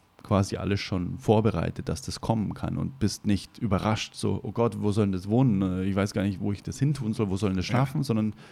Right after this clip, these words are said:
Speaker 1: „Nee, nee,
Speaker 2: Ja.
Speaker 1: das war, ist hier alles schon ready, ne? Das kann jetzt ruhig kommen.“ So.
Speaker 2: Ja, ja, genau, genau.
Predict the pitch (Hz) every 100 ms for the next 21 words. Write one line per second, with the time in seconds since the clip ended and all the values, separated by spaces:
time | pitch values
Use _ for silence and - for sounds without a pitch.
0 | - 95 92 101 87 85 80 - - -
1 | - 85 85 90 - 87 87 87 - -
2 | 85 85 - - 90 85 - - 95 -
3 | - 95 82 - _ _ _ - 87 -
4 | _ _ 113 101 104 101 101 98 98 104
5 | 104 104 101